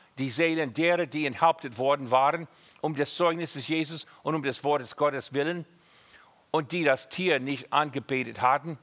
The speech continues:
noch sein Bild und das Malzeichen weder auf ihr Stirn noch auf ihr Hand angenommen hatten. Und sie wurden lebendig und regierten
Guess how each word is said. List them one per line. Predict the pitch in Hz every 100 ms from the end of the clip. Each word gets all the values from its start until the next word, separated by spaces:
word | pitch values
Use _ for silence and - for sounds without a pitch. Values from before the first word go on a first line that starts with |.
| -
noch | 147 160 -
sein | - 143 120
Bild | 156 175 185 - - - - _ -
und | 147 139
das | 135
Malzeichen | 156 170 165 - 135 131 143 123
weder | 139 147 151 - _ _ -
auf | 135 - - _ -
ihr | 139
Stirn | 127 - 170 170
noch | 156 127
auf | 131
ihr | 135 120
Hand | 147 151 127
angenommen | 131 135 120 120 117
hatten. | 110 131 147 151 _ _ _
Und | 123 127
sie | 156 151 131
wurden | 165 165 143
lebendig | 127 - 170 165 160
und | 143 139
regierten | 131 113 147 156 175